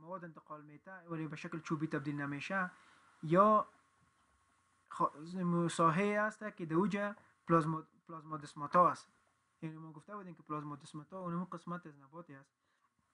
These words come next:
او جنات است که مواد انتقال می‌ته از یک حجره به حجرهٔ دیگر، یک، یک،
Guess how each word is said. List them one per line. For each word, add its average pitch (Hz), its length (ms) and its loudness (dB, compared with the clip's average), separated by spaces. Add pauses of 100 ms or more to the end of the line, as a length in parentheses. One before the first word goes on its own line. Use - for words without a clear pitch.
او 180 100 0
جنات 170 340 -4
است 175 180 -16
که 160 100 -14
مواد 151 260 -2
انتقال 160 420 -12
می‌ته 143 180 -20
از 135 60 -20
یک 156 120 -18
حجره 143 240 -20
به 139 120 -20
حجرهٔ 143 200 -18
دیگر، 139 300 -20
یک، 135 240 -20 (720)
یک، 143 200 -8